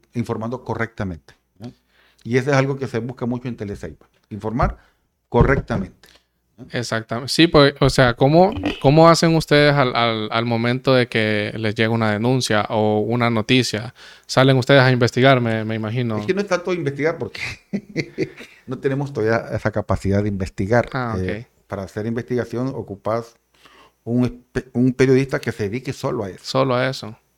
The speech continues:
Speaker 1: Solo a eso, ¿verdad? Y contar con todos los recursos para que esto se haga. Porque si es un periodismo de investigación serio y responsable,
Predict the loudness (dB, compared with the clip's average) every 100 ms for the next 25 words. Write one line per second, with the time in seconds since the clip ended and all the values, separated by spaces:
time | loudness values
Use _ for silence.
0 | _ _ _ -6 -4 -4 -10 -20 -20 _
1 | -18 -16 -18 _ _ _ _ _ -10 -2
2 | 0 0 -2 -2 -2 0 2 2 0 -4
3 | -8 -6 -4 -4 -2 -2 0 -2 -4 -10
4 | -10 -10 -10 -10 -12 -12 -14 -14 -10 -8
5 | -8 -10 -14 -14 -14 -14 -12 -8 -6 -6
6 | -6 -6 -4 -4 -4 -4 -2 0 0 -2
7 | -4 -2 -4 -2 -2 -2